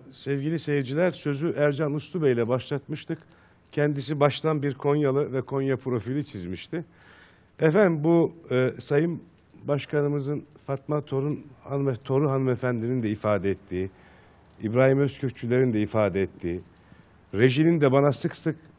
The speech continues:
sorduğu bir şey var. Hazreti Mevlana'yı ve hoşgörü kavramını ne zaman konuşacaksın, süre bitti diye. Şimdi bu Hazreti Mevlana'nın hoşgörüyle, sadece hoşgörü kavramıyla öne çıkartılması, bu şehrin bir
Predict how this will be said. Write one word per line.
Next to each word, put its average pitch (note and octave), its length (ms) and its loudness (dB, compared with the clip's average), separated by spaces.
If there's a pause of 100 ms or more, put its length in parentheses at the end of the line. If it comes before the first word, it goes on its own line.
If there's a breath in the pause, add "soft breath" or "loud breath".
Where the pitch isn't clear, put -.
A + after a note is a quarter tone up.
(200)
sorduğu C#3 580 2
bir B2+ 60 0
şey C3+ 220 -2
var. F#2+ 140 0
Hazreti A#2+ 400 0
Mevlana'yı C3+ 640 2
ve A2 40 0
hoşgörü A#2+ 440 -2
kavramını A#2+ 540 0 (480 soft breath)
ne G#2+ 180 0
zaman C3+ 300 2
konuşacaksın, G#2+ 680 -4
süre B2+ 360 -2
bitti B2+ 340 -6
diye. G#2+ 240 -2 (800 soft breath)
Şimdi G3 240 -4
bu F#3 100 6
Hazreti G3 320 4
Mevlana'nın F#3+ 680 6
hoşgörüyle, C3+ 920 2
sadece C#3+ 520 0
hoşgörü C3+ 440 -2
kavramıyla A#2 680 0 (420 soft breath)
öne C3 220 2
çıkartılması, F#2 920 -4
bu C#3+ 100 -4
şehrin B2+ 420 -2
bir B2+ 180 -2